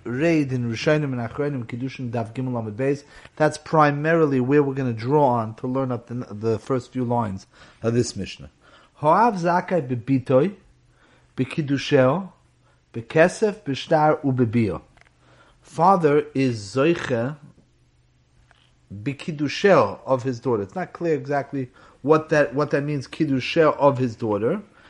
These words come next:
And the Mishnah delineates the three kinyonim. Kiddusha would seem to be he's zoiche b'kiddusha, he's zoiche in her kiddushin. What does that mean? That means he has a right to marry her off.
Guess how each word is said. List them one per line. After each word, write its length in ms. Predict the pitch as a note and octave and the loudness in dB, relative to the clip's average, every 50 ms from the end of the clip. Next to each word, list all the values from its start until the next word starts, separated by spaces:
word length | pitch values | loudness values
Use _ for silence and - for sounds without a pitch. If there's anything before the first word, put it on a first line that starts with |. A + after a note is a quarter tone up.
| - - - _ _ _ _ - | -20 -20 -20 _ _ _ _ -6
And 200 | - C3+ C3 C3 | -4 -4 -2 -2
the 40 | C3+ | -2
Mishnah 380 | C#3+ E3+ G#3 G3+ - - G3+ F3 | -2 -2 -2 -2 -2 -4 -4 -4
delineates 1040 | D3 C3+ E3 E3 E3 E3+ F3 G3+ C4+ D4 C4+ A3+ F#3 E3 D3+ D#3 F#3 G#3+ - - | -2 -2 0 2 2 2 2 2 2 2 2 4 4 6 6 4 4 2 -2 -10
the 240 | - _ - D#3 D3+ | -18 _ -8 -8 -8
three 680 | - - - - G3 G#3 B3 B3+ B3+ A#3+ A#3 G#3+ G3 _ - | -8 -8 -8 -6 -4 -2 0 0 0 -2 -4 -6 -10 _ -18
kinyonim. 760 | - - F#3+ F#3 F3+ F3 F3 F3+ G3 G3+ F#3+ D#3 A#2+ G2+ G2 | -10 -6 -6 -4 -2 0 4 6 8 8 8 6 4 0 -2
Kiddusha 580 | - - - E3 D#3 D#3 C#3+ - A3 G#3 F#3 D3+ | -4 -2 0 2 2 2 2 4 4 4 4 4
would 140 | C3+ B2+ - | 2 -2 -4
seem 180 | - D#3 D3 | -6 -6 -6
to 140 | C3 - C#3 | -6 -6 -6
be 420 | B2 B2+ B2+ B2 B2 B2 B2 _ _ _ _ _ _ _ _ _ _ _ _ - | -4 -2 -2 -2 -2 -4 -6 _ _ _ _ _ _ _ _ _ _ _ _ -20
he's 400 | - - C3+ B2+ A#2+ G#2+ G#2+ B2 | -12 -6 -4 -4 -4 -4 0 4
zoiche 500 | D3 D3+ D#3 D3+ - - D3 C3 A#2 A2 | 6 6 6 4 2 2 0 0 0 -2
b'kiddusha, 840 | C3 B2 - - - D3+ - B2+ B2+ B2 - G#3 G#3 F3 A#2+ G2 | -4 -4 -4 0 0 2 2 2 0 2 4 4 6 6 6 6
he's 160 | G#2 G#2+ G#2 A#2+ | 2 0 -2 0
zoiche 420 | C#3 C#3+ C3+ - - C#3+ C3+ - | 0 0 0 -2 -4 -6 -6 -6
in 160 | - C3 C3+ | -6 -6 -4
her 160 | C3 C#3 C#3+ | -2 -2 -2
kiddushin. 560 | B2+ - - C#3 D3 E3+ D3+ A2 - G#2 F2 - - _ _ _ _ _ _ _ _ _ _ _ _ - | -4 -4 -6 -2 0 0 -2 -2 -4 -10 -12 -12 -14 _ _ _ _ _ _ _ _ _ _ _ _ -12
What 80 | G2 | -12
does 80 | G2 F#2 | -8 -6
that 100 | A2+ A2 | -6 -6
mean? 200 | B2 B2 G2+ E2+ | -4 -6 -6 -6
That 100 | F#2 F#2+ | -8 -8
means 180 | G#2 G#2 G2+ | -8 -10 -8
he 60 | - G#2 | -6 -6
has 100 | F2 G2+ | -6 -4
a 60 | F#2 | -2
right 280 | F#2 G#2+ A#2 A#2+ A#2+ - | 2 4 2 2 2 0
to 80 | - B2+ | -6 -6
marry 320 | B2+ B2+ B2+ B2+ B2+ C3 | -4 -4 -2 -2 -2 -2
her 200 | C3 C#3 C#3 D3 | 0 0 2 4
off. 300 | D#3 E3 E3 E3 - - | 4 4 2 2 -4 -18